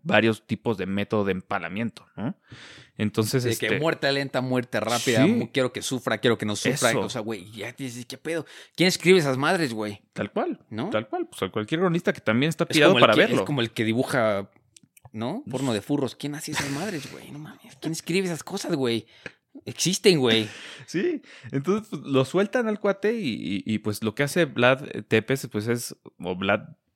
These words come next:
Speaker 1: Dracula.
Speaker 2: Ujú. Ya, ya, el, el Draculón, sí.
Speaker 1: Sí. Lo sueltan y, y, y es como de, bueno, ahora tú eres el que no, el, el, el champion que nos va a sacar de este problema,
Speaker 2: Sí.
Speaker 1: ¿no? Y, pues, sí.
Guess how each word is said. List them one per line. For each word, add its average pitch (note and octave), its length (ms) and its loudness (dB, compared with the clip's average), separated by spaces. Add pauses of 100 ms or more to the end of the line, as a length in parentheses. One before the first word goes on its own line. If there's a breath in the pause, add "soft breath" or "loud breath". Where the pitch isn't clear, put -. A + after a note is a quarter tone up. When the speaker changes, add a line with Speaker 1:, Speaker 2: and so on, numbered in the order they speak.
(120)
Speaker 1:
Dracula. A2 560 2
Speaker 2:
Ujú. A2+ 100 4
Ya, F#2+ 180 2
ya, G2 260 -2
el, G2 160 -8
el G2 360 -10
Draculón, F#2+ 580 -6
sí. F2+ 180 -8
Speaker 1:
Sí. - 480 -8 (540 loud breath)
Lo A#2 120 -2
sueltan B2+ 500 6
y, A2+ 120 4 (100)
y, F#2+ 340 0
y F#2+ 40 -4
es G#2+ 100 -6
como A2 220 0
de, F#2+ 80 4
bueno, A2 240 2
ahora G#2+ 180 0
tú A2+ 240 4
eres A#2+ 140 2
el A#2 100 -4
que - 120 -8
no, G2 140 -4
el, G2+ 220 -6
el, G2 220 0
el G2+ 140 2
champion A2 380 0
que G#2 80 -2
nos F#2+ 140 -2
va G2+ 40 2
a B2+ 40 -6
sacar G2+ 260 -4
de F#2+ 60 -4
este - 160 -10
problema, F2 460 -8
Speaker 2:
Sí. G2 140 -6
Speaker 1:
¿no? C#3 200 -6 (380 soft breath)
Y, A#2+ 140 2
pues, - 160 2
sí. B3+ 220 -2